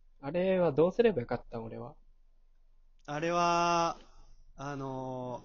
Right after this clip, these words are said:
Speaker 2: ー、まあ、あの、二人多分止めてくれてたじゃん。
Speaker 1: そうね。
Speaker 2: うん、その時点でやめといた方が良かったかもしんないね。
Speaker 1: <laughs> それ以降も俺
Speaker 2: だから二人が止めるってことは、なんか、なんかしら若干こう、面白さを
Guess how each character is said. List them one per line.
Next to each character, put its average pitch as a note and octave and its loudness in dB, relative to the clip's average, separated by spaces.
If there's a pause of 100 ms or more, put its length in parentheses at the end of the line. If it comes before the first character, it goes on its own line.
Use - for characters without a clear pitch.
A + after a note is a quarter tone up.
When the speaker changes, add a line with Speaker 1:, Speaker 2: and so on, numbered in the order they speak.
(140)
Speaker 2:
ー、 - -12
ま F3+ 0
あ、 C3+ -4
あ C#3 -6
の、 C3 -8 (160)
二 A3 2
人 G#3+ -4
多 G#3 0
分 C#3+ -4
止 D3 -6
め D#3 -6
て E3 -8
く C#3+ -10
れ D3+ -4
て D#3 -8
た A#2 -8
じ A2 -14
ゃ G#2+ -16
ん。 G#2 -18 (540)
Speaker 1:
そ D3+ 4
う A#2 0
ね。 A#2 -6 (1040)
Speaker 2:
う D#3+ -2
ん、 B2 -4
そ - -6
の C4 2
時 B3 -4
点 A3+ 0
で D3 -4
や C3 -6
め D#3+ -8
と E3+ -4
い D#3 -6
た C#3 -2
方 E3+ 2
が C#3 0
良 D#3+ 0
か D#3+ 0
っ - -2
た - -8
か G#3+ -2
も A#3 -2
し - -8
ん A#2 -12
な A2 -14
い G#2+ -14
ね。 D#3+ -10 (400)
Speaker 1:
<laughs> - -20
そ - -6
れ G#3+ 2
以 B3+ -4
降 D3+ 4
も B2 4
俺 B2 4
Speaker 2:
だ F#3+ 2
か F3+ 2
ら D3 2
二 F#3 -2 (100)
人 D4 0
が D#4+ -2
止 G3 -6
め C#4 0
る D#4+ 0
っ - -12
て F#3 -2
こ D#3 -6
と D#3+ -2
は、 C#3 0 (120)
な F3+ -4
ん C4+ -8
か、 F3 -2
な G3 -2
ん C#4 -6
か C#4 -2
し C#4 -6
ら B3+ 0
若 G#3+ -4
干 G#3 -6
こ F3+ -2
う、 - -18 (220)
面 A3 -2
白 C4+ -2
さ D3 2
を C3 -8